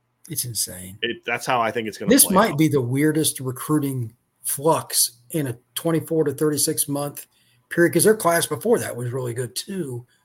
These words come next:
Speaker 1: And some of those kids are gonna, it's unbelievable.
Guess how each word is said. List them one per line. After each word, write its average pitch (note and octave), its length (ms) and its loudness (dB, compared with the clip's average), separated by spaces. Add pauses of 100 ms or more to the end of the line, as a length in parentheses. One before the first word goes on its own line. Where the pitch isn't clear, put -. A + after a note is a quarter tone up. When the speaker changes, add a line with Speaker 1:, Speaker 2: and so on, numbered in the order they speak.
(760)
Speaker 1:
And C#3 140 -4
some E3 100 2
of D#3 80 0
those E3+ 180 2
kids C3+ 220 -2
are C3 60 -2
gonna, B2 220 -6 (500)
it's F#3+ 180 4
unbelievable. F3+ 720 4